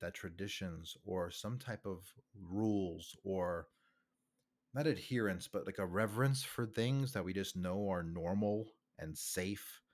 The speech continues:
and real, what, that we have to pretend that those aren't real or true, or that there's something to be ashamed of. The gender binary isn't something to hide from.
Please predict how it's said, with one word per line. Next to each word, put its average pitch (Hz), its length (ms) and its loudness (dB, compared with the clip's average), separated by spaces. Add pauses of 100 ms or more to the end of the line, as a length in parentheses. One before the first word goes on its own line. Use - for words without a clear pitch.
(280)
and 76 280 -4
real, 110 460 2 (1700)
what, 107 320 4
that 113 140 6
we 110 80 6
have 104 120 4
to - 80 -10
pretend 117 420 -2
that 95 140 0
those 98 220 0
aren't 92 260 0
real 92 300 0
or 76 80 -4
true, - 440 -6 (500)
or 104 100 0
that 101 160 2
there's 101 180 2
something 131 280 2
to 98 100 -4
be 92 200 -2
ashamed 98 500 0
of. - 220 -10 (1800)
The 101 60 -6
gender 135 320 6
binary 104 560 4
isn't 92 200 -2
something 92 320 -4
to 82 80 -4
hide 82 340 -6
from. - 400 -12